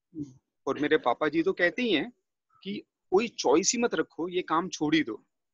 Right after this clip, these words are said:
Speaker 1: तो क्या विकल्प है फिर इसको छोड़ के?
Speaker 2: विल-,
Speaker 1: क्या
Speaker 2: विकल्प
Speaker 1: करना
Speaker 2: ये
Speaker 1: है?
Speaker 2: है दी, विकल्प ये दी कि अगर कोई शिक्षण उन्हें देना चाहता है, जैसे
Speaker 1: हम्म।
Speaker 2: कोई भी, अ, अनमूल्य शिक्षण है,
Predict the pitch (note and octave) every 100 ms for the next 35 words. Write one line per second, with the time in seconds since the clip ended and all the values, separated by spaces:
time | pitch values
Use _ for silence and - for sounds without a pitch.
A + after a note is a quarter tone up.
0 | _ _ _ _ _ _ _ - B3 -
1 | C#4+ D4 D4 A#3+ A#3+ A3 F3+ F3 F3 -
2 | C3+ - _ _ G#3+ - G#3+ - F3+ D#3+
3 | D3 C3 C#3 C#3+ _ - - C4+ G#3+ G#3+
4 | D3 E3+ G3 D3+ C3 F3 - - C3 -
5 | F#3 F#3+ D3+ C3+ F3 C#3 B2 D#3+ - F#3+
6 | G#3+ - - - _ C3+ F3 F3+ D#3 F#3
7 | G3 - C#3+ - F#3+ F3+ F#3 C#3+ C#3+ E3+
8 | D3+ C#3+ C3 A2 _ _ _ _ - B2+
9 | D#3 - D#3 D#3 F3 D#3+ - - - -
10 | C#3 - - D3+ D#3 E3 E3+ E3 E3+ E3
11 | - D#3 - - E3+ D3+ D#3 D#3